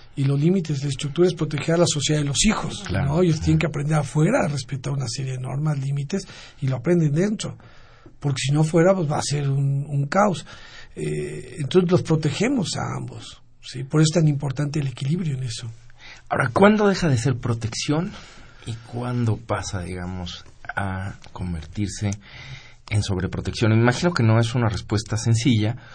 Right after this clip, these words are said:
Speaker 2: por algo que ya adelantabas, ¿no? De alguna manera, esta, lo que se nos exige ahora también es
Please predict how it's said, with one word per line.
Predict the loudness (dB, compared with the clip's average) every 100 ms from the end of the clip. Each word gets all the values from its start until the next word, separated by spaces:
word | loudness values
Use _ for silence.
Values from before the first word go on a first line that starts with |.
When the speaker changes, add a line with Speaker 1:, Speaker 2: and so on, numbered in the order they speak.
| -20 -20 -4
Speaker 2:
por | 0
algo | 2 2
que | 0 0
ya | 2
adelantabas, | 2 0 0 -2 -4
¿no? | -4 -2
De | -2
alguna | -2 0
manera, | 2 4 2 0 -2
esta, | -6 -8 -6 -4 -2 -2 -6 -10 -20 -20 -20 -12
lo | -10 -8
que | -6 -6
se | -4 -4
nos | -4 -4
exige | -4 -2 0
ahora | 0 -2 -4
también | -4 -4 -2 -2 -4
es | -6 -8